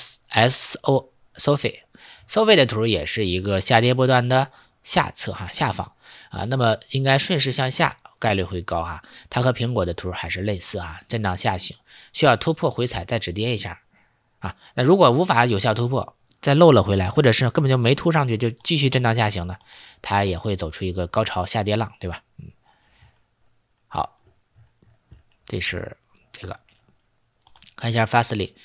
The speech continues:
啊，Fastly 其实已经破掉这根趋势线哈。那么接下来要看啊，这个下跌波段的一个止跌的一个情况。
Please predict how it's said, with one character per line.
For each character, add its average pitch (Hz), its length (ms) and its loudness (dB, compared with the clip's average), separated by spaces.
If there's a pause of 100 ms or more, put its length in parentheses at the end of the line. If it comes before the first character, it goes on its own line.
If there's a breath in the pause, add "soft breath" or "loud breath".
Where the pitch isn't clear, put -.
(220 soft breath)
啊， - 160 -2
Fastly 135 460 2
其 127 160 -2
实 131 120 2
已 107 60 2
经 104 160 -2
破 135 180 0
掉 113 140 4
这 104 100 0
根 110 160 0
趋 - 80 -4
势 123 140 0
线 127 180 0
哈。 92 240 -10
那 107 80 -6
么 107 140 -2
接 131 120 0
下 127 100 6
来 98 260 2
要 107 220 0
看 104 340 -2 (400 loud breath)
啊， - 340 -12
这 113 140 -2
个 95 140 -2
下 117 160 0
跌 123 160 2
波 131 120 0
段 131 220 2
的 92 80 -2
一 82 80 -4
个 87 100 -4
止 85 180 -6
跌 98 180 -2
的 92 80 -2
一 85 80 -4
个 85 160 -4
情 80 200 -10
况。 110 280 -6